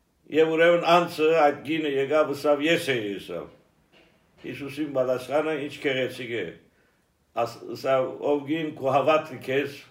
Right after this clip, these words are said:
բժշկեց»։ Ուրեմն այդ հավատքին, ը, անդրադարձումն էր, հետևանքն էր, որ գինը ասած էր. «Միայն թփնամ Հիսուսին, որտև կհավատար ինքը»։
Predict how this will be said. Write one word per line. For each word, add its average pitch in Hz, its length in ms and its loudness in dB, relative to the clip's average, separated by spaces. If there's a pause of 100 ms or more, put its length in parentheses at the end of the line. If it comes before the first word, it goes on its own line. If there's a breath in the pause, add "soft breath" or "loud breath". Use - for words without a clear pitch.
(260)
բժշկեց»։ 113 760 -8 (1200)
Ուրեմն 143 280 -2
այդ 165 220 4
հավատքին, 147 760 2
ը, - 1160 -18 (460)
անդրադարձումն 143 1000 0
էր, 92 140 -4
հետևանքն 127 800 0
էր, 92 160 -8 (480 soft breath)
որ 120 340 0 (140)
գինը 135 320 -4
ասած 127 400 -2
էր. 120 120 -4
«Միայն 170 400 0
թփնամ 143 500 -2
Հիսուսին, 104 500 -10
որտև 135 260 -2
կհավատար 151 640 6
ինքը»։ 104 340 -8